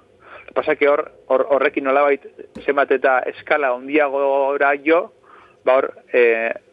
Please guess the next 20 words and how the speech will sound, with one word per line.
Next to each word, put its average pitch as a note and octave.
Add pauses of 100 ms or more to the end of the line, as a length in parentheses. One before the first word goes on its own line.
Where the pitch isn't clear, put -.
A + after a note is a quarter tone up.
(180)
hori A#2+
ekoizpena C#3
edo C3 (220)
eta A#2+
soberakin C3
gaitasuna C3+
handituz C3
doa, E3 (460)
baina B2
horrek C3+
ere D3
sortzen C3
ditu A#2+ (1300)
beste B2
kontrasanteria B2
batzuk, B2+
esate B2+
baterako, C3 (360)
zenbat C3
eta B2